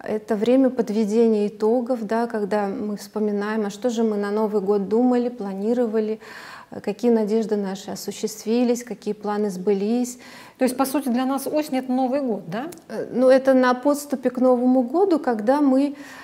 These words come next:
Speaker 1: э, ну, несколько бываем разочарованы прошедшим годом, и это все тоже, э, как бы ввергает в уныние. Но надо понимать, что это, в принципе, для человека нормально. То есть, м,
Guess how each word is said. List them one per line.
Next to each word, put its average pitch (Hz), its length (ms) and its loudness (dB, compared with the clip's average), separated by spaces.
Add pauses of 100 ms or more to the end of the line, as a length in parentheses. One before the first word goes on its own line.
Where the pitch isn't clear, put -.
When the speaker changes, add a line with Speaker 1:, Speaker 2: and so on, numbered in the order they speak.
(300)
Speaker 1:
э, 214 120 -10
ну, 240 200 2
несколько 285 500 0
бываем 254 400 4
разочарованы 262 880 4
прошедшим 233 840 -2
годом, 220 540 2 (640)
и - 80 -4
это 220 240 0
все 226 220 -6
тоже, 220 580 2
э, 190 240 -6 (280)
как 208 180 -6
бы 190 160 -6
ввергает 202 640 2
в 220 120 -2
уныние. 240 720 2 (440)
Но 214 140 -4
надо 277 280 2
понимать, 285 380 2
что 269 160 -4
это, 262 160 -2
в 254 40 -8
принципе, 294 540 -2
для 214 260 0
человека 226 500 -2
нормально. 240 720 0
То 202 80 -8
есть, 202 340 -10
м, 214 300 -4